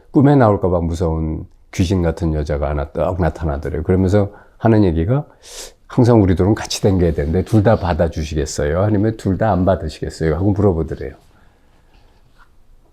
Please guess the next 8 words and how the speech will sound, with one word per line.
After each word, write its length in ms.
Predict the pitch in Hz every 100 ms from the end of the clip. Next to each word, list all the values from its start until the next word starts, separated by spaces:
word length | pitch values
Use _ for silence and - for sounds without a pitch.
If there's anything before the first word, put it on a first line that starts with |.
| - _ - _ _ -
그 140 | - 131
얘기가 220 | 127 139
뭐냐면, 560 | 120 95 92 110 95 85
행복과 480 | 156 151 - 139
불행은 680 | 117 104 87 87 113 90 - - _ _
항상 340 | - 113 131 127
동전의 600 | 110 104 98 104 113 117
앞뒷면인데, 1000 | - - 107 92 80 73 73 98 85 82